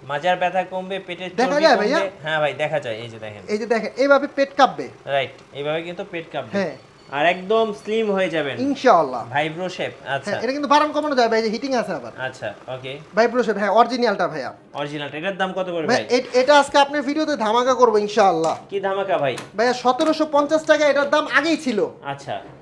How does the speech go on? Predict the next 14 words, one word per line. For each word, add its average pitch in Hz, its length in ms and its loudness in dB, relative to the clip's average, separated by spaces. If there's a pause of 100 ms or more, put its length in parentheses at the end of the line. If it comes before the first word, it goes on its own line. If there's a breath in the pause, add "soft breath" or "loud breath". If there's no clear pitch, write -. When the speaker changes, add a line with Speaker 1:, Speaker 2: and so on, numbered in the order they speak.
Speaker 2:
আর 214 180 2
এখন 294 300 4
এটার 302 240 6
সাথে 320 260 2
এটা 311 120 -2
গিফট 262 380 -2
করবো 247 240 0
ইনশাআল্লাহ। 214 600 2
Speaker 1:
একটার 202 220 -4
সাথে 214 240 -4
একটা 208 200 -2
ফ্রি। 208 180 -4
Speaker 2:
হ্যাঁ, 233 160 0
ইনশাআল্লাহ। 247 680 4